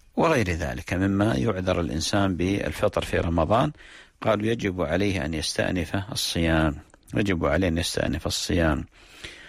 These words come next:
وفائدة ال-، الصيام بمثل، وفائدة النية في مثل هذا الصيام، آه، تأتي في، آه، يعني، من نام مثلًا قبل،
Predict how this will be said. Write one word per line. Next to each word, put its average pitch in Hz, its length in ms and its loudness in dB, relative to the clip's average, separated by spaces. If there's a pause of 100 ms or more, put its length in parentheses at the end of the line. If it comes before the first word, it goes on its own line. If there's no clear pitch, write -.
(320)
وفائدة 135 600 2 (120)
ال-، 92 600 -2
الصيام 78 600 0
بمثل، 90 520 0
وفائدة 113 500 0 (100)
النية 98 360 2
في - 140 -6
مثل 95 240 -4
هذا 87 220 0
الصيام، 92 600 0 (800)
آه، - 100 -2
تأتي 127 520 0
في، 53 440 -2
آه، 50 960 -2
يعني، 82 300 0
من 92 160 2
نام 95 440 2 (1200)
مثلًا 85 540 -2 (240)
قبل، 87 380 0